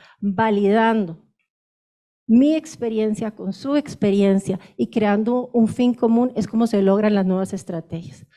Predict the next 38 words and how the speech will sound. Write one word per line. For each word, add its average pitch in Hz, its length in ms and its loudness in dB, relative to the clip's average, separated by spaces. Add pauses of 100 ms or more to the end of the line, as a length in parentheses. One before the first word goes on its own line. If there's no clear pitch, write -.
(280)
Nosotros 240 460 -2
somos 240 320 0
un 233 160 -2
país 214 260 -4
pequeño, 269 580 -4
efectivamente, 226 1000 -2 (580)
con 220 220 6
una 247 220 2
cultura, 254 640 -4 (100)
eh, 180 240 -6 (160)
ya 196 220 -2
de 214 100 6
muchos 226 320 2
años, 247 240 -2
no 226 300 6
tenemos 233 420 2
ejército, 214 540 -4
eso 202 100 -2
es 196 80 -2
una 180 220 2
gran 226 340 2
ventaja 190 460 0 (260)
y 302 200 8
desventaja. 165 600 2 (960)
Entonces, 214 640 2
lo 226 200 4
que 226 120 -2
se 220 120 -2
invierte 240 380 2
en 262 100 4
ejército 262 540 2
lo 247 140 2
podemos 214 340 0
invertir 220 440 0
en 247 140 2
educación 190 580 0
y 214 60 0
salud, 165 320 -6